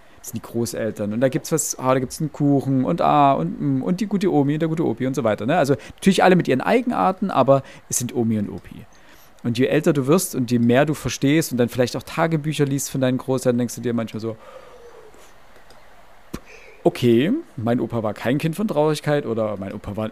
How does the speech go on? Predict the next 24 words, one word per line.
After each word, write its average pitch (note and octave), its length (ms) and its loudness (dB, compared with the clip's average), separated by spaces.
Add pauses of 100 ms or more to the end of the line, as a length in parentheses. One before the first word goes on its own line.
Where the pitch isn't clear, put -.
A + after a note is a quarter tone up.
eigentlich A2 340 -8
ein C3 140 -8
übelster B2 640 -4
Arsch A#2+ 480 -2
manchmal“, E3 760 -2
oder, B2 320 0 (240)
also A#2 180 -6
wenn C#3+ 120 4
du E3+ 60 -2
dann C#3 140 6
manchmal C3+ 280 0
merkst, B2 340 0
was, - 260 -4
was B2+ 140 -4
so - 80 -6
innerhalb D#3 400 2
dieser C3 180 0
Beziehung E3+ 520 0
passiert D3 500 0
ist, A2+ 180 -4
oder A2 160 -2
wenn A2+ 140 0
du, A#2+ 280 0 (1700)
ja, A#2 240 4